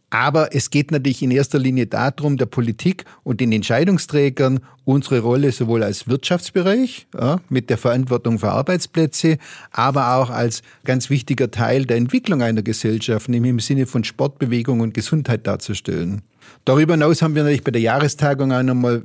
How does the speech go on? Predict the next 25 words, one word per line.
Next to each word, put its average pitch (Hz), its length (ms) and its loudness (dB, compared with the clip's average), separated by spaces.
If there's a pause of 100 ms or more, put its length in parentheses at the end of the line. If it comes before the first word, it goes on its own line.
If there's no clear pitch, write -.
(100)
viele 123 360 0 (200)
fachinterne 151 960 0
Themen, 151 400 0
die 135 140 0
wir 135 100 0
besprechen. 135 640 -2 (220)
Wir 110 180 0
haben 127 180 2
ja 123 140 2
sechs - 320 -4
Fachbereiche 139 680 0
bei 123 160 0
uns 131 440 0 (100)
im 123 160 2
Verband. 131 520 0
Das 110 100 -2
sind 123 180 -4
die 113 100 -2
Outdoorler, 139 600 0
die 110 140 -2
Wintersportler, 139 520 -2
die 113 100 0
Wassersportler, 127 600 -2
die 113 100 0
Pferdesportler, 131 840 -2